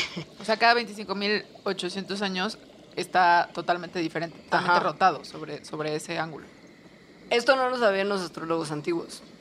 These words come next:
Speaker 1: Pero el movimiento del trompito, que se llama precesión, es producido, como ya les habíamos adelantado, por el jaloncito de la luna en el, la parte del cinturoncito del ecuador de la Tierra.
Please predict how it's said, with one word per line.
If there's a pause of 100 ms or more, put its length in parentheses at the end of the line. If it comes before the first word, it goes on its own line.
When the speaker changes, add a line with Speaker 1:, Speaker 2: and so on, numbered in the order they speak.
(140)
Speaker 1:
Pero
el
movimiento
del
trompito,
que
se
llama
precesión, (600)
es (540)
producido,
como
ya
les
habíamos
adelantado, (140)
por
el
jaloncito
de
la
luna (1300)
en
el,
la
parte
del
cinturoncito
del
ecuador
de
la
Tierra.